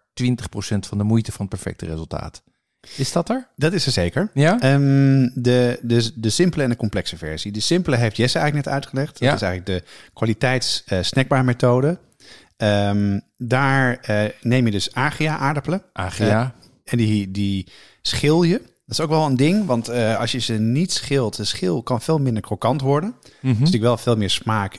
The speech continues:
Speaker 2: en, eh, vitamines in, maar het is toch beter om te schillen.
Speaker 1: Ja.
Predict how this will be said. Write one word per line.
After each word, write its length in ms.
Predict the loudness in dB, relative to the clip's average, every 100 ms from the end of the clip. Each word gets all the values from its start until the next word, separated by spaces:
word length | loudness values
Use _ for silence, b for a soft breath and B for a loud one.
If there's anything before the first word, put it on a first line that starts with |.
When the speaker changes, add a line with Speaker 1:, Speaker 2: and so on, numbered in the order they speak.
| _
Speaker 2:
en, 300 | -4 -4 -6
eh, 80 | -6
vitamines 500 | -6 -4 -2 -2 -4
in, 180 | -6 -6
maar 360 | -8 -8 -8
het 140 | -10 -8
is 60 |
toch 140 | -6 -2
beter 260 | 0 0
om 100 | -4
te 120 | -6 -6
schillen. 380 | -2 -2 -2 -8 _ _ B B
Speaker 1:
Ja. 240 | -2 0